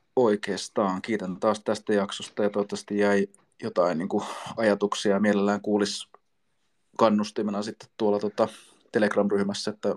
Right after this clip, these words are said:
jos ette ole tykännyt tai kaipaisitte jotain tai jos olette tykännyt, niin semmoinen aina motivoi tekemään lisää tämmöisiä jaksoja. Ja tota, poistun tästä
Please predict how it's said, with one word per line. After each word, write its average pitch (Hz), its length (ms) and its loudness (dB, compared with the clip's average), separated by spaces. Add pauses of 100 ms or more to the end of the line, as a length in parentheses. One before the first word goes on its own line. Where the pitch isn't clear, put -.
(100)
jos 101 180 -4
ette 92 260 0
ole 104 140 4
tykännyt 104 380 2
tai 107 120 2
kaipaisitte 104 480 0
jotain 101 320 2
tai 101 100 -2
jos 101 120 -4
olette - 200 -10
tykännyt, 101 340 -12
niin 101 120 -12
semmoinen 98 260 -6
aina 101 120 -4
motivoi 98 440 -2 (960)
tekemään 104 340 4
lisää 101 300 6
tämmöisiä 92 520 0 (640)
jaksoja. - 460 -2
Ja 78 100 0
tota, 101 240 0 (1000)
poistun 101 360 0
tästä 107 400 2